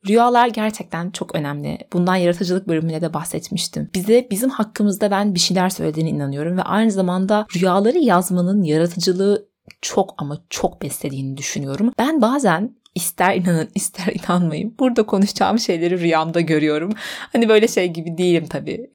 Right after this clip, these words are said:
Rüyasında işte ünlü şarkısının notalarını gören şarkıcılar var. Kendimi onlarla kıyaslamıyorum ama benim bu kendime ait küçük yaratıcı dünyamda büyük etkileri olan bir şey. İkinci sorumuz ise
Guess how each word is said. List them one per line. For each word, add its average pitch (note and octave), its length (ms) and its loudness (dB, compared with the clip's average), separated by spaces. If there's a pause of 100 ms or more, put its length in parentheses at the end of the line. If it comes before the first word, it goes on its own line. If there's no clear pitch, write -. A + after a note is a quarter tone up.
(200)
Rüyasında E3+ 500 2
işte D#3+ 600 -4
ünlü E3 220 2
şarkısının D#3 640 -2
notalarını D#3 460 0
gören D3+ 280 0
şarkıcılar D#3+ 600 -2
var. D#3 180 -4
Kendimi E3+ 380 -2
onlarla F3+ 340 -2
kıyaslamıyorum E3 720 -4
ama A3+ 300 2
benim D#4+ 260 2
bu D#4 100 0
kendime A#3+ 380 0
ait G3+ 360 -2
küçük - 360 -4
yaratıcı E3+ 400 0
dünyamda D#3 760 -2
büyük A#3 220 0
etkileri E3+ 340 -2
olan D3 380 -2
bir - 40 -10
şey. - 400 -4
İkinci D#4+ 300 2
sorumuz D4 380 -2
ise G#3 340 -2